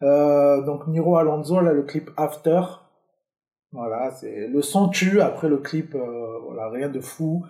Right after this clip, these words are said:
Euh, là, il n'y a pas eu des grosses sorties clips, quoi. C'est juste, euh, des petits visuels, mais il n'y a rien de, d'exceptionnel. Euh, on a G L K. G L K, son, son son, euh, quatre-vingt-treize pour cent, là,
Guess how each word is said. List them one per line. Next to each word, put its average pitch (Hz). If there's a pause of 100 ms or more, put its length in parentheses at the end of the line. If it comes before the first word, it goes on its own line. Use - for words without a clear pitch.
(360)
Euh, 127
là, 156
il 170
n'y 156
a 143
pas 202
eu 240
des 208
grosses 202
sorties 180
clips, 135
quoi. 117
C'est 127
juste, 165
euh, 135 (560)
des 139
petits 156
visuels, 165
mais 147
il 139
n'y 139
a 139
rien 147
de, 147
d'exceptionnel. 151 (320)
Euh, 139
on 143
a 147
G 147
L 185
K. 196 (960)
G 147
L 139
K, 151
son, 131
son 139
son, 139
euh, -
quatre-vingt-treize 143
pour -
cent, 180
là, 180